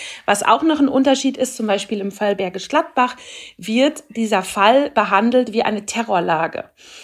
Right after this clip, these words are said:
Das heißt, die Ermittler haben ganz andere Befugnisse. Also nur ein kleines Beispiel. Da können jetzt Beweismittel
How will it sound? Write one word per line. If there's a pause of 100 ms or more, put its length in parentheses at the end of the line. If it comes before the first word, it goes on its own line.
(180)
Das
heißt,
die
Ermittler
haben
ganz
andere
Befugnisse.
Also
nur
ein
kleines
Beispiel.
Da
können
jetzt
Beweismittel